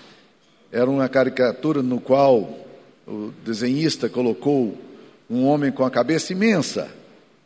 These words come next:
e o cor-, o peito dele bem pequenininho. Parecia um cogumelo.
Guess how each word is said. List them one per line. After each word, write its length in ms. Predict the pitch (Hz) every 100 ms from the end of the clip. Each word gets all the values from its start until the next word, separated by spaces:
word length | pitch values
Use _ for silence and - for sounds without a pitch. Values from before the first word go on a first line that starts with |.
| _ _
e 560 | 117 127 139 139 139 - - - - _ _ _ _ _ _
o 80 | -
cor-, 240 | - 131 - -
o 100 | 123
peito 340 | - 147 147 131
dele 220 | 139 127
bem 140 | 233
pequenininho. 640 | 202 170 151 127 107 80 - - - _ _ _ _ _ _
Parecia 280 | 120 123 190
um 60 | 180
cogumelo. 720 | 185 156 143 135 113 90